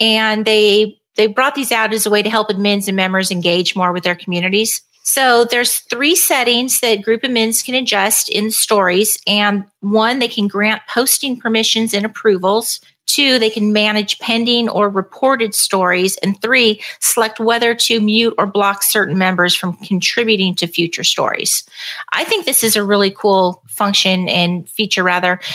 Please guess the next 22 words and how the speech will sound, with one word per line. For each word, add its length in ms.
And 420
though 200
it 220
does 180
seem 180
a 60
little 180
dangerous 420
to 140
just 200
let 180
anyone 380
contribute 540
to 100
a 60
story, 360
so 140
I'm 80
glad 180
they 80
put 240
those 440